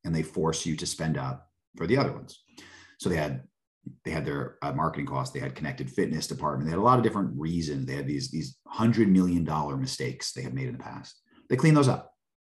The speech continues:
So they got rid of those. They sold connected fitness. And now all of a sudden the business is generating cash. They're buying back stock. And the margins, let's say, are high single digits. They should probably, they should be low double digits, but they're high single digits.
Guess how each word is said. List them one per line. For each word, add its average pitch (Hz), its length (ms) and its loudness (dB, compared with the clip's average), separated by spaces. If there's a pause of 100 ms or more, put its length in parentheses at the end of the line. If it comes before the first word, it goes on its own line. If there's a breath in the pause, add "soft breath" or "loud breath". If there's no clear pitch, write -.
(120)
So - 100 -6
they 90 100 4
got 120 200 8
rid 104 120 6
of 82 60 2
those. 80 380 -4 (200)
They - 60 -6
sold 110 280 2
connected 117 320 0
fitness. - 380 -8 (580 soft breath)
And 98 80 6
now 117 160 8
all 151 60 8
of 139 60 6
a 123 40 8
sudden 95 200 2
the 80 60 0
business 80 320 -2
is 78 80 -6
generating 87 480 2
cash. 62 540 -10 (160)
They're 87 100 -2
buying 92 300 4
back 67 240 -2
stock. - 360 -14 (600)
And 92 220 4
the 85 40 2
margins, 85 600 4
let's 80 180 -4
say, 78 140 -2
are 71 100 -4
high 85 200 -2
single 67 280 -4
digits. - 280 -12
They - 100 -6
should 95 160 -4
probably, 85 180 -2
they 98 140 -2
should 92 180 -4
be 80 100 -2
low 69 180 -4
double 135 220 -2
digits, 90 260 -2
but - 120 -6
they're 76 100 -10
high 76 100 -6
single 69 260 -10
digits. - 380 -20